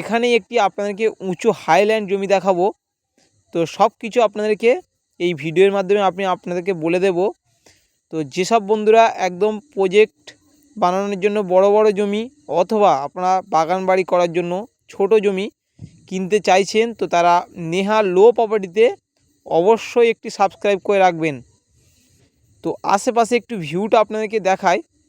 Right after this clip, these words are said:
প্রচুর বড় বড় বাড়ি, কলকাতার বহু মানুষ এখানে প্রজেক্ট করার জন্য জায়গা কিনে রেখে দিয়েছে। তো আপনারাও চাইলে এখানে একটি প্রজেক্ট অথবা বাগান বাড়ি করার জন্য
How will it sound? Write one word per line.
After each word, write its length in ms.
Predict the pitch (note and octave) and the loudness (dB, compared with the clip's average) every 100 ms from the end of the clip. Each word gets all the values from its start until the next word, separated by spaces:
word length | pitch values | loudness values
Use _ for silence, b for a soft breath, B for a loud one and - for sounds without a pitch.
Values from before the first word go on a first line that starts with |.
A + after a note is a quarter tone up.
| _ _ - | _ _ 2
প্রচুর 320 | G#3+ - B3+ A3+ | 2 2 -4 2
বড় 200 | G#3 G#3 | 4 4
বড় 160 | G#3+ A3 | 4 4
বাড়ি, 320 | F#3 F#3 G3+ G#3+ G#3+ _ _ _ _ | 4 4 2 -6 -12 _ _ _ _
কলকাতার 440 | F3 F3 F3 F3 D#3+ D3+ | -6 -2 -2 -2 -2 -2
বহু 180 | E3 G3 G#3 | -4 -2 -2
মানুষ 200 | G#3 G3 | -2 -2
এখানে 260 | G3+ G3+ G#3 - | -2 0 -4 -4
প্রজেক্ট 320 | F3 F3 F#3 - | 0 0 -2 -2
করার 200 | F#3+ F#3+ | 0 0
জন্য 180 | E3+ F#3 F3 D#3+ | -2 -4 0 2
জায়গা 280 | E3 E3+ F#3+ | 2 2 -2
কিনে 280 | - E3+ | -4 -4
রেখে 220 | E3+ E3 E3 | -4 -4 -2
দিয়েছে। 300 | E3 E3 F#3+ A3 _ _ b b b b _ | -2 -2 -2 -4 _ _ b b b b _
তো 40 | - - F3 | -10 0 0
আপনারাও 340 | E3+ A3 A3+ | 0 -2 -2
চাইলে 380 | - G#3 G3 G3+ A3 | 2 2 4 4 2
এখানে 220 | F#3 G3 F#3+ | 2 -2 -4
একটি 240 | _ G#3+ D#4 _ _ _ _ _ | _ -8 -8 _ _ _ _ _
প্রজেক্ট 480 | _ F3+ F3+ A3 _ - _ - | _ -2 2 0 _ -20 _ -8
অথবা 340 | D#3+ F#3+ G3 C#4 _ _ _ - | -6 2 2 2 _ _ _ -4
বাগান 300 | E3 F3+ A3 | -2 -2 -2
বাড়ি 180 | A3 A3 G3+ G3+ | -2 -2 0 0
করার 180 | G3+ F3+ | 0 0
জন্য 180 | F#3+ | -4